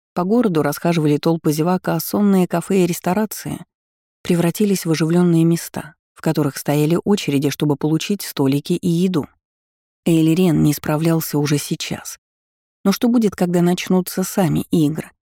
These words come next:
Решив не думать о всех проблемах сразу, Маран Лиарс залпом выпил кружку кофе. Пятую с утра. Впрочем, утро для него началось ещё вчера. Этой ночью он совершенно не спал, в очередной раз лично проверяя планы и расчёты.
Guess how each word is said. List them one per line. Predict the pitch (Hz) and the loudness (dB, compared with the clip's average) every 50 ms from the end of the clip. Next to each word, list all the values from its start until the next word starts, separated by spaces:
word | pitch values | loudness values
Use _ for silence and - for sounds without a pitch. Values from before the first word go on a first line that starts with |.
| _ _ _ _ _ _ _ _ _ _ _ - | _ _ _ _ _ _ _ _ _ _ _ -2
Решив | 175 175 180 - - 202 190 - | 0 0 0 0 -2 -4 0 0
не | 175 165 | 2 2
думать | 160 175 175 165 151 139 | 4 4 4 2 2 2
о | 151 143 | 0 -2
всех | 139 - 151 143 - | -2 -2 -4 -4 -2
проблемах | - 160 147 151 147 143 139 139 139 - - | -2 -2 0 2 2 2 2 2 0 -2 -4
сразу, | - 196 202 208 214 202 196 185 | -4 -2 -2 -2 0 0 0 2
Маран | 175 165 170 175 175 165 160 160 | 2 2 2 2 2 2 2 2
Лиарс | 151 156 156 175 190 196 - - - - | 2 2 0 0 -2 -4 -6 -8 -8 -6
залпом | 170 160 170 175 190 - 190 170 160 | -2 -2 -2 -2 -2 0 0 0 2
выпил | 156 160 - - 160 156 | 2 0 0 -2 -2 -2
кружку | - 151 151 139 - - - 147 | -2 -2 -2 -2 -4 -6 -10 -10
кофе. | - - 135 - - - - - _ _ _ _ _ _ _ _ _ _ | -8 -8 -10 -10 -10 -16 -20 -20 _ _ _ _ _ _ _ _ _ _
Пятую | - 233 185 - - 135 135 127 | -2 -2 -2 -2 -4 -8 -8 -8
с | - - | -8 -8
утра. | 170 170 - - - 160 - _ _ _ _ _ _ _ _ _ _ _ _ _ _ | -8 -8 -8 -10 -10 -12 -16 _ _ _ _ _ _ _ _ _ _ _ _ _ _
Впрочем, | - - - - 277 269 - - 226 208 202 - | -20 -8 -2 -2 -2 0 0 0 0 0 0 0
утро | - 233 - - 214 | -2 -2 0 0 2
для | 190 185 180 | 4 4 4
него | 185 190 185 190 | 4 4 4 4
началось | 190 185 180 - - 180 180 180 - | 2 2 2 0 0 -2 -2 -2 -2
ещё | - 170 170 - - 170 | -2 -4 -4 -4 -4 -6
вчера. | - - - - 170 156 123 - - _ _ _ _ _ _ _ _ _ _ _ - | -8 -6 -6 -4 -4 -4 -6 -10 -14 _ _ _ _ _ _ _ _ _ _ _ -6
Этой | - 156 - 156 147 | -4 -2 2 2 4
ночью | 151 160 170 170 - - 147 | 4 4 4 2 0 0 2
он | 135 139 135 | 2 2 2
совершенно | - - 147 151 147 - - - 156 151 151 | 0 0 0 0 0 0 -2 0 2 4 4
не | 147 156 156 | 4 4 2
спал, | 156 - - - 147 - - _ _ _ _ _ _ _ _ _ - | 0 -2 -6 -8 -8 -8 -10 _ _ _ _ _ _ _ _ _ -4
в | - | -4
очередной | 151 143 - 165 143 135 139 143 139 139 143 | -2 -2 0 0 0 2 2 4 4 4 4
раз | 147 156 160 - - | 2 0 -2 -2 -2
лично | 147 143 139 151 175 - - - 156 135 | 0 2 2 2 0 -2 -2 0 0 0
проверяя | - 156 143 143 143 143 139 135 | 0 0 0 2 2 0 0 -2
планы | - - 156 147 147 147 143 151 | -2 0 0 2 4 4 2 2
и | 156 | 2
расчёты. | 147 143 - - - - 107 - - - | 0 -4 -4 -6 -8 -10 -10 -12 -14 -18